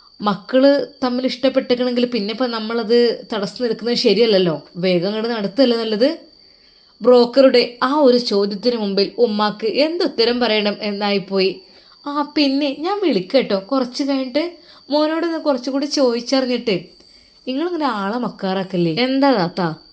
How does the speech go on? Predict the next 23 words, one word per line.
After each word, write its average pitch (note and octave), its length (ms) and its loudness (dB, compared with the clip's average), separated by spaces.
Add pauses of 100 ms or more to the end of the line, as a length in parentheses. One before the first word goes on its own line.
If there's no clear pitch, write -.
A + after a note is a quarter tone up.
(440)
പെൺകുട്ടികളെ C4 580 2
കാണാൻ G#3 260 0
പോയിക്കൊണ്ട് G#3+ 340 -2
പറ്റി F#3+ 280 -4
കഴിഞ്ഞാൽ F#3+ 300 0
പിന്നെ G3 220 0
വിവരം G3+ 240 0
പറയണ്ടേ? E3+ 360 -2
അല്ലാതെ B3+ 260 0
ഇങ്ങനെ B3 200 -2 (160)
ഇത് G3+ 120 0 (100)
മിണ്ടാനും G3+ 420 -2
പറയാതിരിക്കുക. A3+ 480 -2 (520)
ജീവിതം C#4 500 2
വെച്ചുള്ള F#3 280 -2 (100)
കളിയല്ലേ? F3 380 2 (460)
പൊന്നാര F3+ 340 0 (120)
താത്ത, E3+ 240 0 (420)
എന്താ G#3 260 0 (100)
ഇത്? F3 140 2 (840)
അതിന് B3 380 0 (300)
എൻ്റെ C#4 180 2 (100)
കുട്ടി C4 300 0